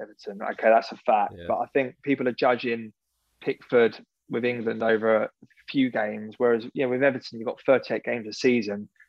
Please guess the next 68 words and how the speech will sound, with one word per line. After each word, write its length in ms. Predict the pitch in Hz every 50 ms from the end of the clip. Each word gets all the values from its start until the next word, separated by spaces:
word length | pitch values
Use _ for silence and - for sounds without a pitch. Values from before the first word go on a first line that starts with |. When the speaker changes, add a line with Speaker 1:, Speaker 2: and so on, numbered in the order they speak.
| _ _
Speaker 1:
and 100 | 120 120
you 60 | 117
see 220 | 113 - - 143 131
the 80 | 120
mistakes 500 | 117 113 110 - - 123 123 117 - - -
more. 220 | 110 107 107 107
If 80 | 110 -
England 280 | 147 139 120 113 110
had 160 | 117 101 95 -
thirty-eight 420 | - 117 - 120 117 110 107 -
games, 300 | 113 110 107 113 113 107
it'd 120 | 113 -
be 140 | - 127 123
exactly 480 | 120 117 123 131 135 120 - - - 117
the 100 | 113 104
Speaker 2:
Mm. 60 | 98
Speaker 1:
same. 260 | - 135 120 110 107
I 60 | 113
don't, 140 | 120 - - - _ _ _ _ _ _ _ _
you 80 | 143 139
know 120 | 139 139
what 140 | 135 139 151
I 20 |
mean? 180 | 147 139 131 123
I 60 | 120
think 260 | - - 147 139 - -
it's, 380 | 139 107 - - - - - - _ _ _ _ _ _ _ _
but, 340 | 135 120 123 127 123 -
but 140 | 135 131 - -
to 120 | - 135
answer 260 | 139 131 - - 139
your 80 | 127 117
question, 380 | - - 123 - - - 104 104 -
Tom, 200 | 120 113 110 117
yeah, 220 | 117 113 107 107
he 100 | 117 120
will 220 | 117 120 120 117
be, 460 | 107 - 120 117 117 113 113 113 110 - - _ _ _
he 80 | - 127
will 120 | 120 120
not 180 | 123 127 123 -
be 100 | - 113
bold. 440 | 104 120 107 107 107 107 107 104 - - _
He 80 | -
will 160 | 131 123 127 120
go 220 | - - 156 147
with 180 | 135 131 - -
Pickford. 560 | - - - - _ - 117 110 107 110 - _ _ - _ _ _ _ _
And 160 | 139 151 160
it's 100 | 170 160 -
not 120 | 233 202
the 60 | 175
worst 340 | 156 147 151 151 147 - -
decision 360 | 131 123 - 127 113 117 117
'cause 180 | 101 127 113 -
it, 140 | - - - _
it 260 | 127 127 - - - _
fits 260 | - 151 135 - - - -
his 180 | 131 123 -
style 320 | - - - 135 127 120 113
of 140 | 110 - -
play, 320 | - 127 120 113 110 107
and 260 | 110 110 113 113 104 _
fair 180 | 139 123 113
play 220 | - - 120 120 117
to 140 | - - 117
him 100 | 110 - _
for 120 | 117 113